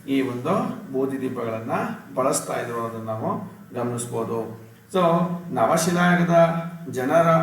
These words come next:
ಒಂದು ಈ ಬೂದಿ ದಿಬ್ಬಗಳು ಈ ಜಿಲ್ಲೆಯ ಪ್ರಮುಖ ಯಾವ್ಯಾವ ಸ್ಥಳಗಳಲ್ಲಿ ಸಿಕ್ಕಿದೆ ಅಂತ ಕೇಳ್ತಾರೆ. ಬಳ್ಳಾರಿ, ಬಳ್ಳಾರಿ ಜಿಲ್ಲೆ ಆಗ್ಲೇ ಹೇಳಿದೆ,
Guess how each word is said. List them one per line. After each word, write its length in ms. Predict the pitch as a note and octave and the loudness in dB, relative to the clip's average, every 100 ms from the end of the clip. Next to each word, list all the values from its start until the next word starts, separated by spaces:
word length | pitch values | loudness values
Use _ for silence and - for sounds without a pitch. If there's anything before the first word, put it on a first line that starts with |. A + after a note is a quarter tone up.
| E3+ - - | 2 -4 -4
ಒಂದು 580 | C#3+ D3 C#3+ C#3+ C#3+ - - - | -2 0 -2 -4 -8 -16 -20 -8
ಈ 100 | C#3 | -6
ಬೂದಿ 360 | B2 C#3+ E3 E3 | -2 0 0 -2
ದಿಬ್ಬಗಳು 800 | D3+ D3 D3 D3+ D3+ E3 E3 - - | -2 -2 0 0 0 -4 -10 -14 -10
ಈ 100 | B2+ | -10
ಜಿಲ್ಲೆಯ 480 | A#2+ C3 C#3+ D3+ D3 C3+ C3 - - | -8 -8 -2 0 2 2 0 -10 -12
ಪ್ರಮುಖ 300 | C#3+ C#3 D3 | -4 -2 -2
ಯಾವ್ಯಾವ 480 | D3 B2 A#2+ D#3 E3 | -2 0 2 2 2
ಸ್ಥಳಗಳಲ್ಲಿ 580 | - - C#3 C3 C3 C3 | 0 -2 -2 -2 -4 -4
ಸಿಕ್ಕಿದೆ 480 | C3+ B2 B2+ A#2+ A#2 | -8 -8 -8 -6 -6
ಅಂತ 160 | A#2+ | -8
ಕೇಳ್ತಾರೆ. 680 | C#3 A#2+ A#2 A2+ G#2+ - - - - F2+ | -6 -6 -6 -6 -10 -14 -20 -20 -18 0
ಬಳ್ಳಾರಿ, 560 | B2+ C#3+ D3 C#3+ C3 A#2+ - - - - | 2 4 4 6 4 2 -6 -16 -16 -4
ಬಳ್ಳಾರಿ 400 | A#2+ C3 C#3 D3 | -2 2 2 0
ಜಿಲ್ಲೆ 160 | C#3 C#3 | 0 0
ಆಗ್ಲೇ 300 | C3 C3+ C3+ | 2 0 -2
ಹೇಳಿದೆ, 540 | C3+ D#3+ G3+ - | 0 0 -2 -2